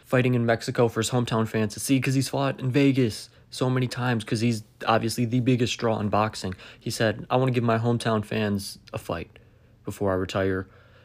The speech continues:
And he did that. He put on a great show, but in the ring, it just didn't look like the same Canelo. It, even the Triple G fight, the Trilogy fight, the third fight last September, I believe,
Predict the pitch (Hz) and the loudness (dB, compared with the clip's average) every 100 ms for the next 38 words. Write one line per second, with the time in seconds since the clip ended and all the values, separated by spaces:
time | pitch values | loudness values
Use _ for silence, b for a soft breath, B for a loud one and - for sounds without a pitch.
0 | b 127 113 143 127 90 98 101 135 127 | b -6 4 6 6 2 -2 -2 2 2
1 | 107 101 120 127 127 120 113 110 b b | 2 2 4 4 2 0 0 0 b b
2 | 127 135 139 127 127 127 123 - _ _ | 0 2 2 4 2 2 0 -6 _ _
3 | 120 107 - 123 - 143 143 123 135 131 | -8 -4 -2 -2 2 4 6 4 4 2
4 | 113 - 123 113 120 117 104 101 - - | -2 -2 -2 -2 -2 0 0 0 -4 -2
5 | 165 156 160 139 120 - 165 135 117 127 | 0 2 0 -2 -4 -2 0 0 0 -2
6 | - 107 98 101 - 127 117 107 98 90 | -2 -2 -2 -4 0 2 0 -2 -6 -8
7 | 87 - - - - 127 117 - 117 117 | -8 -14 -14 -8 0 2 2 -2 -2 4
8 | 110 107 110 - 127 120 104 104 104 107 | 4 4 -2 -2 -2 0 -2 -2 0 0
9 | 101 | -2